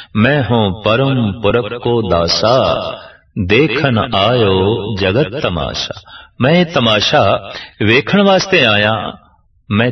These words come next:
ਤਮਾਸ਼ਾ ਖੁਦ ਨਹੀਂ ਹਾਂ। ਅਗਰ ਉਹ ਤਮਾਸ਼ਾ ਖੁਦ ਹੁੰਦੇ ਤੇ ਜਦ ਚਾਰ ਬੱਚੇ ਸ਼ਹੀਦ ਹੋਏ ਤੇ ਰੋਂਦੇ, ਤੇ ਜਗਤ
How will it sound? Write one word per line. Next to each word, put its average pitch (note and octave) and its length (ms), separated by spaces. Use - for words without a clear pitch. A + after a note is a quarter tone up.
ਤਮਾਸ਼ਾ G#2+ 460
ਖੁਦ G#2 240
ਨਹੀਂ A2 260
ਹਾਂ। G#1+ 100
ਅਗਰ B2 160
ਉਹ C3+ 160
ਤਮਾਸ਼ਾ A2 560
ਖੁਦ D#3 180
ਹੁੰਦੇ G2+ 340
ਤੇ A2 100
ਜਦ A2+ 240
ਚਾਰ A#2+ 320
ਬੱਚੇ A2+ 400
ਸ਼ਹੀਦ A#2 460
ਹੋਏ F#2 240
ਤੇ G#2+ 120
ਰੋਂਦੇ, G#2 340
ਤੇ A2 120
ਜਗਤ G2+ 360